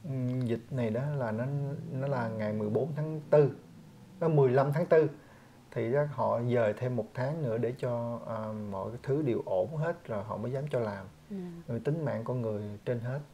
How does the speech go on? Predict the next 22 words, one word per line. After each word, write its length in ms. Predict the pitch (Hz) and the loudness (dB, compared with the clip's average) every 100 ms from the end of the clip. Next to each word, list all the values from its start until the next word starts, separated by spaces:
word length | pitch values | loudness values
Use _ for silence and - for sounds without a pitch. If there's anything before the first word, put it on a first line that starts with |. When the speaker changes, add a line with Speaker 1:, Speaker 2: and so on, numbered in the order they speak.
| - 202 | -10 -6
Speaker 2:
Dạ, 220 | 196 185 | -4 -2
người 160 | 196 | -2
ta 120 | 196 220 | 0 2
cũng 260 | 202 240 | 4 6
dự 140 | 196 196 | 6 6
đoán 400 | 190 214 262 320 | 4 4 4 6
là 500 | 226 180 165 165 175 | 4 2 -2 -2 2
đỉnh 260 | 165 202 220 | 4 6 6
điểm 280 | 156 180 | 4 4
là 420 | 254 190 165 160 160 160 - - | 2 2 0 -2 -6 -8 -14 -8
sẽ 220 | - 185 | -2 0
là 120 | 202 | 2
ngày 240 | 170 165 151 | 2 0 4
Chủ 100 | 160 | 6
nhật 300 | 220 180 - | 6 4 0
này. 180 | 160 147 - - - - - - - - - - - - - - | -6 -8 -16 -20 -20 -20 -20 -20 -20 -20 -20 -20 -20 -20 -20 -6
Speaker 1:
Phải 200 | 101 127 | -2 0
qua, 260 | 123 113 98 - | 0 -2 -8 -4
phải 120 | 127 | 0
vượt 120 | 117 - | 0 -4
qua. 120 | 117 117 - - - | -10 -10 -16 -20 -4
Speaker 2:
Và 540 | 180 165 151 156 147 | 0 2 0 -2 -4